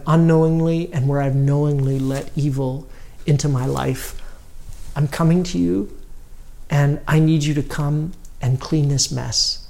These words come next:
up. I need your help in finding hope and healing in my life." And many of you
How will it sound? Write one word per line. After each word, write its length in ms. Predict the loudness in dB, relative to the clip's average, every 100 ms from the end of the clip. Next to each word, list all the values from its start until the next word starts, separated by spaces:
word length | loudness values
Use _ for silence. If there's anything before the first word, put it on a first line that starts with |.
| -10
up. 220 | -6 -6 -2
I 100 | 2
need 180 | 2 2
your 120 | 0
help 420 | 0 -2 -4 -6 -14 -14 -14 -6 -2
in 120 | 0
finding 380 | 0 -2 -2 -2
hope 360 | -2 -2 -4 -14 -16 -16 -16 -16 -14 -6
and 160 | 0 2
healing 600 | 2 -2 -2 -4 -4 -8 -12 -18 -16 -14 -14 -8 0
in 140 | 2
my 180 | 2 0
life." 580 | -4 -6 -8 -12 -16 -18 -16 -16 -16 -20 -18 -18 -18 -18 -18 -18 -18 -18 -18 -18 -6 0
And 240 | 4 6
many 280 | 6 6 6
of 120 | 4
you 420 | 2 4 4 2